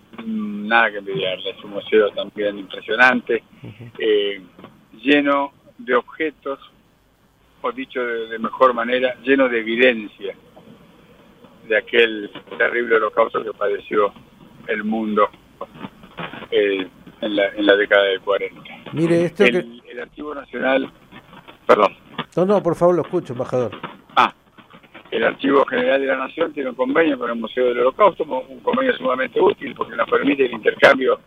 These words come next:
Speaker 1: el intercambio de información, como le decía recién, el intercambio de evidencia.
Speaker 2: Ujú.
Speaker 1: Eh, y, y venimos realizando acciones de cooperación intensas y, y, y, y yo diría crecientemente intensas.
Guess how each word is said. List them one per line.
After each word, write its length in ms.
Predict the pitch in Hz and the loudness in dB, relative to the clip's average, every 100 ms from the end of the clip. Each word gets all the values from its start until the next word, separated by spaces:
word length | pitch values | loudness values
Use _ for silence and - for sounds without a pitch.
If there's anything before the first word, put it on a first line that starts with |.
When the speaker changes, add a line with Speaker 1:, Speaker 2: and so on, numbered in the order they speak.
| - - - - _ | -20 -20 -20 -20 _
Speaker 1:
el 120 | 120 | -10
intercambio 420 | 117 117 110 131 123 | -6 -6 -2 -2 -2
de 60 | |
información, 680 | 104 113 110 - 165 156 139 _ _ _ _ _ _ _ - | -4 -4 -4 4 6 6 4 _ _ _ _ _ _ _ -10
como 200 | 127 113 | -4 -2
le 100 | 104 | -2
decía 320 | 98 - 120 | -4 2 2
recién, 260 | 110 180 147 | 2 -4 -6
el 120 | 110 | -8
intercambio 460 | 98 - - 117 107 | -10 -6 -4 0 2
de 80 | |
evidencia. 720 | 101 107 127 131 113 - 139 135 - - | 0 -2 -2 -2 -4 -12 -14 -14 -20 -20
Speaker 2:
Ujú. 220 | 113 120 117 - - | -18 -16 -16 -18 -6
Speaker 1:
Eh, 400 | 120 113 107 107 - | 2 4 4 0 -6
y, 360 | 117 110 107 113 | -8 -8 -8 -4
y 100 | 113 | 2
venimos 380 | 113 131 139 | 2 4 2
realizando 480 | 131 123 113 139 151 | 2 -2 2 2 4
acciones 340 | 139 - 135 117 | 0 -2 -8 -6
de 80 | |
cooperación 800 | 110 117 110 113 107 131 123 127 - _ - | -4 -2 -2 -4 -4 -2 -2 -2 -8 _ -8
intensas 640 | 147 143 151 123 107 101 - _ _ _ - | -6 2 2 2 -4 -10 -10 _ _ _ -12
y, 260 | 120 117 | -8 -8
y, 60 | 107 _ _ | -8 _ _
y, 460 | 127 120 120 117 120 | -6 -6 -4 -6 -4
y 120 | 113 | -4
yo 140 | 107 123 | 4 4
diría 280 | 123 127 123 | 4 2 2
crecientemente 1200 | - 120 - 139 123 120 110 107 98 - 101 - _ _ _ _ | -2 -4 0 -2 0 -2 -2 -2 -6 -6 -8 -8 _ _ _ _
intensas. 600 | 113 107 107 101 92 - | -6 -4 0 0 -2 -10